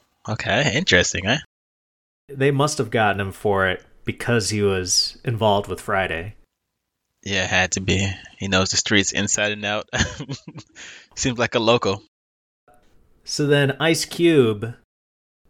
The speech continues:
Speaker 2: he got to thinking about writing Friday one night after hanging out with John Singleton, who had just directed him in Boys in the Hood. And Singleton said, "Hey,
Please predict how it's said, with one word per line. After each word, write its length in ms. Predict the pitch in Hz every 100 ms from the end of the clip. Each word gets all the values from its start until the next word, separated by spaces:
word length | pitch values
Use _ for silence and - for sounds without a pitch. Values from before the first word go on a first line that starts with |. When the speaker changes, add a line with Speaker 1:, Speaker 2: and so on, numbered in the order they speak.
| _
Speaker 2:
he 400 | - 156 160 165
got 260 | 151 156 147
to 80 | 143
thinking 300 | 143 135 127
about 400 | 110 117 110 110
writing 380 | 113 113 107
Friday 800 | - 117 113 107 95 92 87 104 - - _ _ - -
one 220 | 120 120
night 280 | 117 113 113
after 300 | 117 107 104
hanging 320 | 110 120 113
out 200 | 113 113
with 140 | 107 104
John 300 | 120 113 107
Singleton, 760 | 131 135 113 - 110 101 101 - - _ _ -
who 220 | 123 113
had 120 | 104
just 240 | 123 -
directed 400 | 113 113 117 117
him 320 | 101 113 107 101
in 100 | 95
Boys 360 | 110 107 104
in 80 | 104
the 120 | 95
Hood. 360 | 90 110 135 143 _ _ _ _ _ _ _ _ _ _ -
And 120 | 107
Singleton 520 | - 151 147 135 123
said, 300 | 110 123 123
"Hey, 500 | 131 170 147 117 110